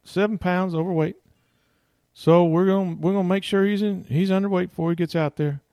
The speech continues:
So every day they had this guy for, like, two weeks. It was only, like, seven or ten pounds.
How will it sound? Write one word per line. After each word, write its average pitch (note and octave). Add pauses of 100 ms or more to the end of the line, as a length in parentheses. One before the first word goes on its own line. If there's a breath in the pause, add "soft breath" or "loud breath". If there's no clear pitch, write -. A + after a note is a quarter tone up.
(580)
So -
every F#3+
day D#3
they A#2+
had A#2+
this A2+
guy G#2+
for, A2
like, G#2+
two -
weeks. -
It -
was G3
only, G#3
like, F#2
seven A#2
or F#2+
ten G2+
pounds. G#2